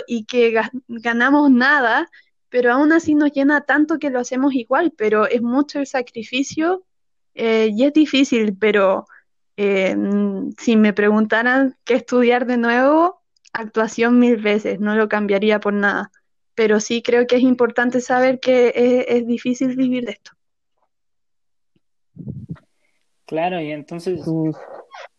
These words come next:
Speaker 2: eh, enfatizamos mucho en, en que esto lo hacemos por diversión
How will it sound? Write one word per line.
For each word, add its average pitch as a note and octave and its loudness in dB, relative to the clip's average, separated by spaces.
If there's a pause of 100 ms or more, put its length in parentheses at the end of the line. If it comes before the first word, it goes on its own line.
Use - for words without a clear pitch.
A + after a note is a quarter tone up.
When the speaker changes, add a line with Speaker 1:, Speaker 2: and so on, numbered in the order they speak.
(380)
Speaker 2:
eh, F#3+ -6 (100)
enfatizamos F#3+ -4
mucho G3+ -6
en, E3 -12
en C#3+ -12
que C#3+ -8 (280)
esto E3+ -2
lo D#3+ 0
hacemos D#3+ -4
por D3 -8
diversión F#3 -4